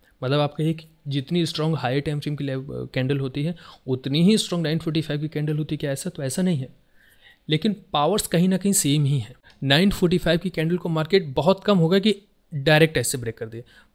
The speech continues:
Most of the cases में हमने देखा है कि प्राइस नाइन फ़ोर्टी फ़ाइव की कैंडल के लो पर आकर के सपोर्ट लेने की कोशिश करता है, या तो यहाँ से रेजिस्टेंस ब्रेक करेगा या तो फिर यहाँ से सपोर्ट को ब्रेक करने की कोशिश करता है नीचे की दिशा में।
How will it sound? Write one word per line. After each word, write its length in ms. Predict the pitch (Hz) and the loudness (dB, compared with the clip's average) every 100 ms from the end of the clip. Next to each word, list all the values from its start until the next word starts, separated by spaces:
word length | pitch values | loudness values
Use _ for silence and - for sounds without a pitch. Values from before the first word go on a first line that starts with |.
| - | -12
Most 520 | 123 131 143 170 - - | -4 0 2 2 2 -2
of 80 | 143 | -4
the 100 | 143 - | -4 -6
cases 300 | 127 139 - | -8 -6 -4
में 80 | 131 | -4
हमने 240 | 123 131 | -2 -2
देखा 280 | 123 110 139 | -2 -6 -2
है 120 | 156 | -2
कि 140 | 160 | -2
प्राइस 500 | 143 - 131 165 - - | -8 -4 -2 -2 -4 -8
नाइन 280 | 127 143 170 | -4 -2 -2
फ़ोर्टी 280 | - 139 | -4 -6
फ़ाइव 220 | 131 127 131 | -4 -6 -6
की 80 | |
कैंडल 320 | 135 123 120 127 | -8 -6 -6 -4
के 120 | 156 | -4
लो 200 | 123 127 | -2 -2
पर 160 | 127 | -4
आकर 180 | 123 - | -10 -10
के 140 | 120 165 | -10 -10
सपोर्ट 520 | - - - 170 - | -8 -8 0 0 0
लेने 160 | 127 | -6
की 60 | 123 | -6
कोशिश 300 | 123 120 117 | -8 -10 -10
करता 260 | - 110 - | -10 -14 -16
है, 60 | _ _ _ _ _ _ _ - | _ _ _ _ _ _ _ -6
या 200 | 127 143 | 2 2
तो 120 | 151 | 2
यहाँ 200 | 135 139 | 0 0
से 180 | 143 147 | -2 -2
रेजिस्टेंस 420 | 117 110 - 135 | -2 -4 -4 -4
ब्रेक 220 | 127 135 | -2 -2
करेगा 320 | - 151 202 - _ - - - | 0 0 0 -2 _ -20 -20 -6
या 140 | 127 | -2
तो 100 | 131 | -2
फिर 140 | - 131 | -2 -4
यहाँ 200 | 123 123 | -2 -4
से 140 | - | -4
सपोर्ट 360 | 135 123 127 120 | -8 -6 -6 -6
को 100 | - | -6
ब्रेक 180 | 113 113 | -8 -8
करने 200 | 120 117 | -8 -8
की 60 | |
कोशिश 280 | 117 - - | -10 -12 -12
करता 260 | - 123 120 | -12 -12 -16
है 60 | - - | -20 -8
नीचे 460 | 120 131 135 127 123 | -2 2 2 2 -2
की 100 | 123 | -4
दिशा 280 | 123 - 120 | -8 -10 -10
में। 140 | 113 | -12